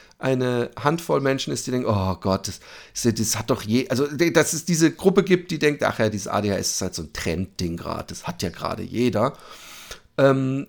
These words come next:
äh, dann eine Gruppe gibt, die meint, „Mein Gott, äh, jetzt, äh, tu, tu so, als ob du, was weiß ich, äh, äh, Autist oder was weiß ich was bist, äh, äh, und, und schwere Probleme hast.“ Es gibt, äh, vier Prozent der Bevölkerung haben das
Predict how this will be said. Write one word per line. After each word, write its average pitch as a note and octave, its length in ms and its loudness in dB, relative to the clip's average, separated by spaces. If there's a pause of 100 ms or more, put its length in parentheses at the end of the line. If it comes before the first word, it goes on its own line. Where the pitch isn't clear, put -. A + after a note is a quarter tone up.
äh, C3 280 2
dann C3 320 4
eine C3+ 320 0
Gruppe C#3+ 320 -2
gibt, - 260 -6
die B2+ 80 -4
meint, B2+ 260 0
„Mein A#2+ 280 4
Gott, A#2+ 320 2
äh, A2+ 220 4
jetzt, - 360 -6
äh, A#2+ 440 -4
tu, C3 260 -4
tu - 180 -6
so, C#3 160 2
als - 180 4
ob A#2 160 -6
du, B2 220 0
was A#2+ 160 -2
weiß B2 220 2
ich, - 360 -4
äh, - 60 -6
äh, B2 640 -4 (800)
Autist E3 600 2
oder A#2+ 340 4
was - 180 2
weiß C3+ 140 2
ich D#3 160 -2
was A#2+ 300 -2
bist, - 400 -2
äh, - 20 -10
äh, B2 400 -4
und, A#2 320 -6
und A#2 240 -6
schwere C3 600 2
Probleme B2 500 0
hast.“ B2+ 260 -6
Es - 120 -8
gibt, - 260 -12
äh, A#2 160 -2
vier A#2+ 220 -2
Prozent B2 360 -2
der A#2 60 -2
Bevölkerung D3 520 2
haben C#3 120 0
das C3+ 200 -2